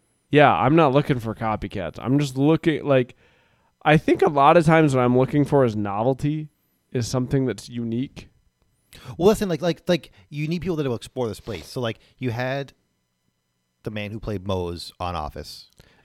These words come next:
Speaker 1: Is he
Speaker 2: Make
Speaker 1: Ted Lasso?
Speaker 2: No. Make,
Speaker 1: Okay.
Speaker 2: make Parks and Rec,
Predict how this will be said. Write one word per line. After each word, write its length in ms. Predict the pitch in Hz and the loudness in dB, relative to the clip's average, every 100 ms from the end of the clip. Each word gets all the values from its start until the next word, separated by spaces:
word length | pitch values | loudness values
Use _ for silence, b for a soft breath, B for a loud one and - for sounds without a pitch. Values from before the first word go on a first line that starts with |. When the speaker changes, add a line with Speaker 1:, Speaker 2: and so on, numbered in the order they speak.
| b | b
Speaker 1:
Is 160 | 170 | 2
he 180 | - 269 | 6 6
Speaker 2:
Make 60 | 233 | 8
Speaker 1:
Ted 200 | 233 185 | 8 10
Lasso? 500 | 151 160 190 202 208 - | 8 8 6 4 0 -8
Speaker 2:
No. 180 | 110 78 _ _ _ - | -8 -8 _ _ _ -2
Make, 120 | 123 | -2
Speaker 1:
Okay. 100 | 110 | -2
Speaker 2:
make 220 | 123 117 - | -4 -6 -4
Parks 300 | 113 - 113 | -6 -6 -10
and 80 | |
Rec, 240 | 95 85 | -8 -8